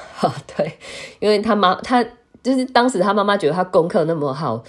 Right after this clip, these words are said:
怎么可以不填这种就是超热门的科系，所以他就只好乖乖填金融系。你看，如果他是阳性的话，是领导型，他怎么可能听妈妈的话呢？一定是填自己的那个航太啊。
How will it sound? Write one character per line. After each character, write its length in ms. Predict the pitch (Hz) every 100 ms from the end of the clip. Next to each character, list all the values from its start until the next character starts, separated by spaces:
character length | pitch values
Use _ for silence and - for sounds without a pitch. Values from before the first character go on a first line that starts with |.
| - -
怎 120 | 175
么 120 | 175
可 160 | 180 190
以 80 | 175
不 160 | 190
填 280 | 190 208 143
这 160 | 170 160
种 240 | 117 80
就 120 | - 165
是 200 | 170 160
超 260 | - 160
热 140 | 165 131
门 140 | 107
的 100 | 120
科 240 | 113 143 135
系， 240 | 147 127
所 120 | 156
以 40 | 180
他 80 |
就 100 | 185
只 120 | 165 151
好 140 | 123
乖 140 | 135 139
乖 180 | 139
填 200 | 139 117
金 220 | 123 131 135
融 200 | - 123
系。 260 | - 131 - - - -
你 60 | 160
看， 200 | 311 247
如 80 |
果 80 | 233
他 140 | 185 220
是 140 | 240
阳 200 | 185 135
性 220 | 160 208 151
的 100 | 160
话， 300 | 196 185 185 -
是 120 | 220
领 180 | 151 165
导 200 | 139 110
型， 120 | 147
他 80 | 220
怎 80 | 151
么 60 |
可 120 | 123
能 100 | 113
听 120 | 127 160
妈 180 | 156
妈 180 | 170 156
的 120 | 139
话 300 | 165 160 139 123
呢？ 220 | 117 123
一 80 | 160
定 200 | 254 311
是 180 | 294 339
填 360 | 311 185 185
自 100 | -
己 140 | 220 156
的 280 | 139 139 123 113
那 120 | 196
个 100 | 170
航 220 | 160 131 151
太 280 | 190 143
啊。 200 | 131 -